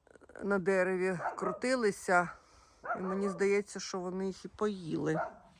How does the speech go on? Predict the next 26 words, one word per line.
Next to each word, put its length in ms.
Бо 100
ж 60
кажу, 240
на 140
землі 480
валяється 680
буквально 580
тут, 220
ну, 240
п'ять, 500
може, 300
якось 340
плодів. 480
Я, 220
ну, 120
більш 300
не 100
побачила. 680
Ну, 100
може, 360
ну, 160
може, 300
з 60
десяток. 580
Не 140
знаю. 580